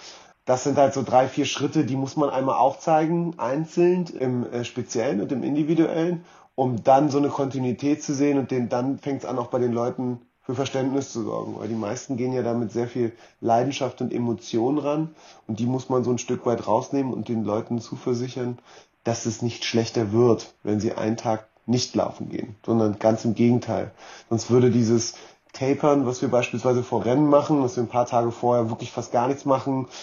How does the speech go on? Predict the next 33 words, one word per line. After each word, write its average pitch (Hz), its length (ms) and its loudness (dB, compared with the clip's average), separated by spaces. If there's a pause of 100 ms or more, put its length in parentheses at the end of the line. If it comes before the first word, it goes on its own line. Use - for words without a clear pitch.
(140)
oder 120 240 2
nur 120 220 2
so 117 60 2
ein 117 80 0
bisschen 123 320 0
was 127 180 -2
machen, 123 360 -4 (600)
das 123 280 0
würde 127 240 2
ja 113 360 2
vollkommen 113 600 -4 (200)
illusorisch 117 680 0
sein. - 400 -10
Also 123 180 -2
das 123 180 2
sind 139 120 0
so 131 180 0
Beispiele, 127 520 2
die 117 60 2
ich 113 60 -4
dann 117 140 -2
immer 113 220 2
so 104 240 -2 (340)
den 117 140 4
Leuten 113 240 2
bringe, 123 180 2
damit 113 240 0
sie - 100 -6
versuchen 123 400 -4
zu 120 140 -8
verstehen, 127 560 -2
dass 107 180 -2
sie 117 200 -2